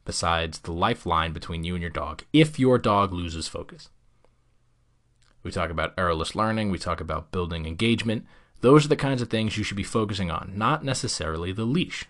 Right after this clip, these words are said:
If you're focused on the leash, your dog is so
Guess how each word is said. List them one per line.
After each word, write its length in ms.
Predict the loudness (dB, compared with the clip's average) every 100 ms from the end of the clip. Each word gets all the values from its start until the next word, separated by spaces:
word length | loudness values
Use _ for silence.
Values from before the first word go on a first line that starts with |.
| -16 -20 -12
If 120 | -6
you're 80 | -2
focused 400 | 8 10 10 6
on 180 | 6 4
the 100 | 4
leash, 540 | 6 8 6 4 -4 -10 -20 -20 -20 -20 _ -20 -20 _ _ _ _ _ -8
your 120 | 0
dog 260 | 4 4
is 120 | 4 -2
so 500 | 2 10 10 10